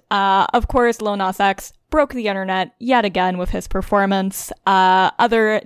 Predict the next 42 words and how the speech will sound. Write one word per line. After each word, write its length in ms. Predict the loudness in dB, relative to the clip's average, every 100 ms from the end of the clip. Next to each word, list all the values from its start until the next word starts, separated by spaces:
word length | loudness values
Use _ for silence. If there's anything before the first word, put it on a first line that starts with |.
| -4
dance-driven 560 | -2 -2 0 -2 -2
performances 540 | -4 -2 -2 -2 -4 -6
included 420 | -4 -2 0 -2
Silk 300 | -2 -2 0
Sonic, 520 | 0 0 2 0 -2
Migos, 500 | 0 2 4 2 0
and 100 | -6
Cardi 380 | -4 -2 -2 -4
B. 420 | -2 0 0 -2 -6 -20 -20 -20 -20 _
Uh, 340 | 0 2 4 2
if 140 | 0
you 80 | 2
missed 180 | 2 0
the 120 | 0
awards, 440 | 0 0 0 -2 -2
I 100 | -2
believe 320 | -2 -4 -2
they're 140 | -2 0
still 240 | 2 2
watchable 500 | 2 -2 -2 0 2
in 80 | 2
their 140 | 2
entirety 420 | 0 0 0 2
on 140 | 0 2
YouTube, 520 | 0 -2 -2 0 0
and 260 | 0 0 2
B 60 | 0
E 180 | 0
T 240 | 0 2 2
also 300 | 0 0 -2
put 160 | -2
up 100 | -2
a 80 | -2
video 320 | -2 0 0
collecting 480 | 0 -2 -4 0 -2
all 180 | 0 -2
the 80 | -2
performances 680 | -6 -2 0 0 -2 -6 -2
in 140 | 0
one 160 | 2 2
handy-dandy 560 | 2 2 2 0 0
place. 420 | 0 -2 -4 -8